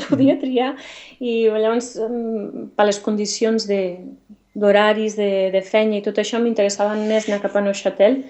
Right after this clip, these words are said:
Speaker 1: i ens en vam anar a Neuchâtel.
Speaker 2: Mhm.
Speaker 1: Mhm. Passa és que ara estem vivint a Friburg. Hem, hem canviat de ciutat perquè el meu home treballa a Friburg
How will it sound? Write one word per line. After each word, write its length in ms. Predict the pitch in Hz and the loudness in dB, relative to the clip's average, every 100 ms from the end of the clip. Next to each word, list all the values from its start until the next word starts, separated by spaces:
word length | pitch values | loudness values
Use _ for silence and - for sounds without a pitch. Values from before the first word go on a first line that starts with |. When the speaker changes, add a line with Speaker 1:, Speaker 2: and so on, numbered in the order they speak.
| - - _ | -18 -20 _
Speaker 1:
i 40 | 220 | 0
ens 80 | |
en 100 | 226 | 4
vam 120 | 214 214 | 4 4
anar 100 | 202 | 2
a 40 | |
Neuchâtel. 480 | 202 - 190 190 196 - _ _ _ - - | 0 -2 0 0 -2 -10 _ _ _ -20 -12
Speaker 2:
Mhm. 280 | 135 127 170 _ _ _ _ _ _ _ | -8 -8 -10 _ _ _ _ _ _ _
Speaker 1:
Mhm. 340 | 226 208 214 208 - - _ - - - | 0 2 0 -2 -12 -20 _ -20 -20 -2
Passa 220 | 220 220 | 0 0
és 80 | 233 | 2
que 80 | 254 | 2
ara 100 | 254 | 4
estem 240 | 262 269 | 4 4
vivint 240 | 254 240 247 | 4 4 2
a 80 | |
Friburg. 540 | 247 240 202 196 - - _ - | 0 -2 -2 -4 -6 -16 _ -8
Hem, 240 | 196 185 | -6 -2
hem 200 | 202 202 | -2 -2
canviat 340 | 196 196 185 185 | 0 0 -2 -2
de 80 | 185 | -2
ciutat 400 | 202 196 240 240 | 0 4 2 2
perquè 180 | 233 | 0
el 80 | 202 | 2
meu 100 | 202 | 4
home 200 | 190 196 | 4 2
treballa 360 | 190 190 180 180 | -2 -4 -2 -2
a 40 | |
Friburg 600 | 180 185 220 269 277 277 | -2 0 6 8 6 2